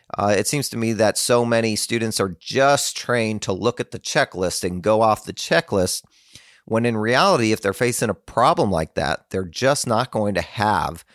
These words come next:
the amount of time that they are taking <laughs> in these simulations to deal with the problem. So we need to make sure our students have these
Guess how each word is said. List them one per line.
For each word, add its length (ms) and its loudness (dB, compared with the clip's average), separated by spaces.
the 180 -2
amount 520 -2
of 200 -8
time 680 -2
that 300 0
they 500 0
are 120 -2
taking 580 -4
<laughs> 20 -6
in 360 0
these 180 0
simulations 880 -2
to 120 0
deal 320 0
with 160 -2
the 60 -2
problem. 600 0
So 580 0
we 140 -2
need 160 -2
to 60 -4
make 180 0
sure 160 0
our 80 4
students 580 -2
have 240 -2
these 260 -6